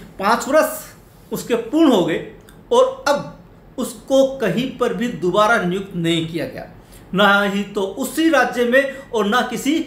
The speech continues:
अन्य राज्य में उसको राज्यपाल बनाया गया। लेकिन चूंकि किसी नए राज्यपाल की नियुक्ति नहीं हुई है, इसलिए वो अपने पद पर रहेगा और जितने दिन भी रहेगा, वो प्रतिदिन के हिसाब से वेतन प्राप्त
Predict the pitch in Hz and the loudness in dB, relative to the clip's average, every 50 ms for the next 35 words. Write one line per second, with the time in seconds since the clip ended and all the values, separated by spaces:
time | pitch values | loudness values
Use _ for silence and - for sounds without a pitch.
0 | - - - - - - 254 254 247 247 226 208 185 175 160 170 175 175 180 208 | -6 -12 -20 -6 -2 -2 0 2 4 4 4 4 4 2 2 0 0 0 0 -2
1 | - 180 175 - - 208 196 175 156 147 151 170 170 - 170 156 180 185 170 143 | -4 -6 -8 -8 -6 -4 -4 -2 -4 -4 -6 -8 -8 -6 -4 -2 -2 -2 -4 -4
2 | - 165 156 156 156 151 147 147 147 135 127 - - - - - - 175 170 254 | -4 -2 0 0 2 0 0 -2 -4 -6 -6 -8 -14 -20 -20 -10 -4 0 2 2
3 | - 226 - - 175 131 - - - - - - - - - - 233 226 269 262 | 2 2 2 -2 -2 -2 -6 -10 -16 -20 -20 -20 -20 -18 -10 -8 -6 -4 -2 -2
4 | 254 262 220 247 254 196 175 160 196 262 311 302 277 240 226 180 220 233 233 - | -2 -2 -2 -2 -2 0 0 2 4 4 4 4 2 0 0 -2 -4 -4 -4 -2
5 | 214 208 208 208 226 220 185 180 190 196 190 - 220 202 160 151 143 139 156 214 | -2 -2 -2 -4 -6 -6 -6 -6 -6 -6 -8 -8 -10 -8 -8 -6 -4 -2 0 0
6 | 254 269 262 240 233 240 240 240 233 - - - - 214 196 226 262 254 247 233 | 2 2 2 2 2 2 2 0 0 -4 -8 -10 -10 -8 -4 -2 -2 -2 0 0
7 | 202 - - 185 175 175 185 160 - - 233 269 - 302 - - - - - - | -2 -2 -4 -6 -6 -6 -6 -6 -4 0 2 4 4 2 0 -4 -10 -16 -12 -4
8 | 165 165 170 170 165 160 208 240 240 - - - - - - 277 277 185 180 240 | 0 2 4 4 4 4 2 2 0 -2 -8 -14 -8 -2 0 0 2 0 -2 -6
9 | - - 262 262 294 285 285 180 185 247 285 277 254 208 160 - 269 320 320 269 | -8 -6 -2 -2 0 0 -2 -2 -2 -2 -2 -2 -2 -2 -2 2 2 4 4 4
10 | 196 180 175 170 170 160 139 - - - - - - - - 160 165 202 220 220 | 4 4 2 2 0 0 -2 -2 -6 -12 -18 -20 -20 -16 -10 -6 -2 -2 -2 -2
11 | 214 - - - 190 185 170 - - - 233 240 220 156 135 - - 190 208 214 | -4 -6 -8 -8 -8 -8 -8 -10 -12 -8 -6 -6 -6 -6 -8 -8 -6 -4 -4 -4
12 | 214 202 214 214 180 160 160 175 165 - 180 160 156 160 - - - 196 196 143 | -4 -4 -4 -4 -4 -2 -4 -4 -4 -2 0 0 0 0 -2 -4 -2 -2 -2 -2
13 | 135 143 143 143 - 170 160 - - 175 151 147 160 156 - 302 | -2 -4 -6 -6 -6 -6 -6 -6 -6 -4 -4 -4 -4 -4 -2 0